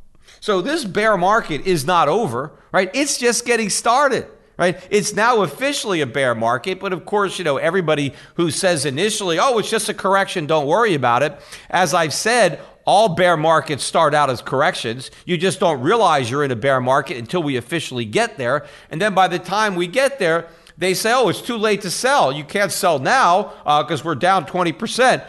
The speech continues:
Well, you know what? Bear markets can go down fifty percent. They can go down sixty percent.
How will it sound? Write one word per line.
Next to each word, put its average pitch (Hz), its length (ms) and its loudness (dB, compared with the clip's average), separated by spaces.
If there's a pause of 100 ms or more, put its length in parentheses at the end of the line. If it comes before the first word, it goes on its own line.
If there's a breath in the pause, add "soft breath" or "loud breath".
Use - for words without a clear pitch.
(120 loud breath)
Well, 180 100 0
you 180 80 2
know 226 80 4
what? 202 220 2
Bear 180 180 4
markets 185 420 2
can 185 140 -6
go 180 160 2
down 185 260 2
fifty 240 380 -2
percent. 131 460 -6
They 135 100 -6
can 160 140 -12
go 185 180 0
down 190 240 2
sixty 233 420 -8
percent. 135 460 -8